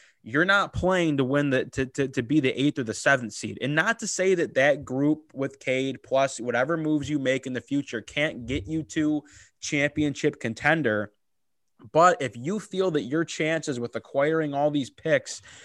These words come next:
are, are going to set you up better for the future, then, then do it, because you're not playing to be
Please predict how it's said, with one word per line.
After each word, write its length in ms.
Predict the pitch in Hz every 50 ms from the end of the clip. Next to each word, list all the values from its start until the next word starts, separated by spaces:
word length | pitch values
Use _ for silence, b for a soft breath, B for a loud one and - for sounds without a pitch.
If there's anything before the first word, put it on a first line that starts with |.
| B B B
are, 160 | B 139 139
are 160 | - 135 131 120
going 320 | 127 139 139 143 151 143
to 160 | - 131 123
set 320 | - - - 147 139 - 147
you 160 | 143 135 139
up 160 | 135 123 123
better 240 | 131 127 135 135 131
for 100 | - 127
the 140 | 120 113 107
future, 480 | - - 165 196 208 - - 127 120
then, 260 | 117 120 117 120 120 117
then 200 | 127 123 117 113
do 240 | 104 - 165 220 202
it, 100 | 127 101
because 580 | 110 110 107 135 131 127 127 127 - - 117
you're 120 | 123 160 180
not 280 | 214 226 - - - -
playing 380 | - 147 156 170 185 185 160 135
to 100 | - 135
be 320 | 120 139 143 143 135 123